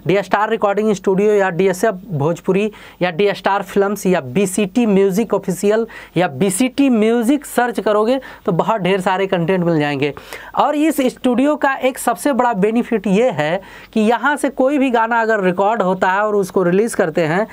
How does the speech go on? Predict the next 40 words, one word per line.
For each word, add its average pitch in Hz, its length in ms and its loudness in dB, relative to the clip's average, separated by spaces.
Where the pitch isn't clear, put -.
तो 214 60 0
पैंतालीस 233 540 2
छियालीस 240 420 0
ओटीटी 247 560 0
प्लेटफॉर्म, 175 580 0
यानी 214 220 0
कि 262 120 0
तमाम 220 440 0
जो 240 240 0
ऐप्स 302 380 -2
हैं 151 240 0
YouTube 196 380 0
और 262 160 0
Facebook 233 480 0
पे 277 100 0
तो 262 120 -2
जाता 220 300 0
ही 320 160 0
जाता 262 280 0
है, 220 200 -2
साथ 233 200 0
साथ 269 240 0
में 302 320 4
जो 202 140 2
बहुत 208 380 0
ढेर 233 260 0
सारे, 233 420 0
अ, 170 500 0
ऐप्स 202 300 -2
हैं, 185 260 0
जैसे 190 240 2
Spotify 214 600 -2
हो 214 80 0
गया, 214 160 0
साना, 208 360 0
अ, 180 400 0
सावन 190 380 0
हो 190 140 0
गया, 196 200 2
अ, 214 60 -6